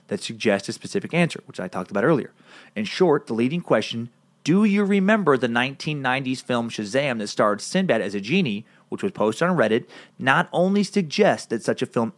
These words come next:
actually exists, but could even insert a false memory on those having read the question. Fucking well played, Caitlin. Game, set, match. Holy shit, that was great. Uh, after researching Elizabeth Loftus's research into false memory syndrome, where time and time again groups of people have gone to jail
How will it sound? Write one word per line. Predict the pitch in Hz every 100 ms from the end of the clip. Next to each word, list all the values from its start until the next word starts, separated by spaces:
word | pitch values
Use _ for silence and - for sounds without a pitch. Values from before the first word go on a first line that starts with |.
| -
actually | 139 143 - 131 117
exists, | 95 104 190 151 - - _ _ - _ -
but | 127
could | - 147 -
even | 190 214 220
insert | 190 180 - 208 180 -
a | 131
false | - 151 151 -
memory | 160 190 135 101 107 _ -
on | 117
those | 113 104 98
having | 107 101 95
read | 90
the | 90
question. | - 95 - - - _ - -
Fucking | 180 180 104 95
well | 131 208 -
played, | - 139 170 -
Caitlin. | - 151 185 139 - _
Game, | - 147 180
set, | 180 - 143 151 113
match. | 104 135 95 - - - - -
Holy | 220 135
shit, | - - -
that | 92
was | 95
great. | 117 90 - - _ _ - - - _ _ -
Uh, | 107 101 -
after | 135 131
researching | 190 208 185 143
Elizabeth | 117 156 170 175
Loftus's | 135 135 - 139
research | 110 123 135 -
into | 101
false | - 135 135 -
memory | 196 240
syndrome, | - 107 95 87 131
where | 170 113
time | - 143 151 170
and | 156
time | 160 170
again | 143 117 123
groups | 123 -
of | 175
people | 147 143
have | 107
gone | 98
to | 147
jail | 147 104 101